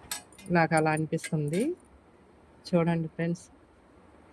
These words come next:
ఎవరికైనా కొంచెం ఇంట్రెస్ట్ ఉంటే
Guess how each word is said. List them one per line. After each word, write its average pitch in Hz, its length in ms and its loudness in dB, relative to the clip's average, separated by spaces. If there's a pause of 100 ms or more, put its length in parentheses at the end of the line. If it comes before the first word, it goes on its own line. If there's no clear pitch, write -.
(920)
ఎవరికైనా 190 600 4
కొంచెం 165 380 0
ఇంట్రెస్ట్ 160 480 -2
ఉంటే 170 420 0